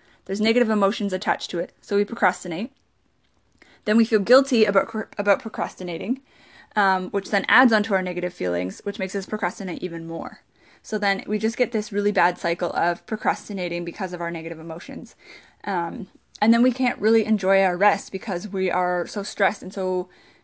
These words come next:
um, you know, experiencing all of these different negative emotions about, um, what we need to be doing. So we can't really rest. So there's no for a pro-,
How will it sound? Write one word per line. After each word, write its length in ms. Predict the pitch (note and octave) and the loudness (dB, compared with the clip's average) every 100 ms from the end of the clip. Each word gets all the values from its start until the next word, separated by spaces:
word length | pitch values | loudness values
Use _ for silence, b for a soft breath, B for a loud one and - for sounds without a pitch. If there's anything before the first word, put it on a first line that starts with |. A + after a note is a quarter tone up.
| b _ | b _
um, 420 | G#3+ F#3+ F3+ F3 - _ - | -2 -2 -2 -6 -12 _ -6
you 80 | G#3 | -4
know, 80 | |
experiencing 400 | F#3 - A#3+ A3+ | -4 0 2 2
all 140 | - A#3 | 4 2
of 40 | |
these 120 | G#3+ | 2
different 180 | G#3 G#3+ | 0 -4
negative 220 | G#3 F#3+ F#3 | -4 -4 -2
emotions 500 | F#3 C4 C4 G3+ F#3+ | 0 0 0 -4 -4
about, 460 | F#3 F3+ F3+ - _ G3+ | -2 0 -2 -4 _ -8
um, 340 | G3 F#3 F3+ | -4 -4 0
what 160 | G#3 A3+ | 0 2
we 80 | |
need 140 | G#3+ G3+ | 0 -2
to 60 | F3+ | -4
be 80 | |
doing. 340 | F#3+ G#3+ - G#3 | -2 -2 -4 -10
So 140 | - | -8
we 100 | G3 | -8
can't 380 | G3 B3+ B3+ - | -4 -2 -2 0
really 240 | G3+ F#3+ F3+ | 0 0 0
rest. 340 | E3+ - - | 0 -4 -10
So 200 | - F3+ | -6 -4
there's 180 | F3+ G#3+ | -2 0
no 440 | B3 B3+ A#3+ - _ _ _ _ - | 4 4 4 -2 _ _ _ _ -8
for 140 | A#3+ A#3 | -2 -2
a 40 | |
pro-, 200 | A#3 A#3 | -2 -8